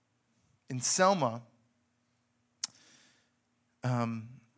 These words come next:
in Selma, many historians point to the event as the single moment in which the civil rights movement attained a critical mass of national support. It occurred on a bridge outside Selma, Alabama, when Sheriff Jim Clark turned his policemen loose on unarmed black demonstrators.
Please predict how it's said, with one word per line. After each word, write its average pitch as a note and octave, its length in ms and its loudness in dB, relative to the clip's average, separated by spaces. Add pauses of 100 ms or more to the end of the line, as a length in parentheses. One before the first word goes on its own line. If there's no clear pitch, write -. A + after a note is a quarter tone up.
(400)
in C#3 80 -2
Selma, E3 500 4
many C#3 220 -2
historians D3 600 -2
point C#3+ 380 -4
to C3+ 100 -8
the C3 140 -4
event C3 280 -6
as B2 140 -8
the B2+ 100 -8
single D#3+ 440 -2
moment C3 420 -8
in B2+ 100 -16
which B2 180 -14
the B2 80 -12
civil C3 280 -10
rights B2 300 -8
movement A#2 320 -12 (800)
attained D3 400 -2
a B2+ 60 -2
critical C#3 440 -6
mass B2+ 340 -4
of A#2 80 -10
national A#2+ 340 -8
support. A2+ 400 -10 (260)
It C3 140 -2
occurred E3 600 -4
on C3+ 140 -6
a C3+ 60 -4
bridge B2 600 -6
outside A#2+ 520 -4
Selma, B2 300 -4
Alabama, A2+ 540 -8 (800)
when B2 140 -6
Sheriff C3 320 -2
Jim D3 240 -8
Clark B2+ 360 -4
turned C#3 200 -4
his C3+ 140 -4
policemen C#3 500 -8
loose B2+ 280 -8
on A#2+ 200 -10
unarmed C3 320 -6
black A#2+ 260 -6
demonstrators. A2+ 720 -12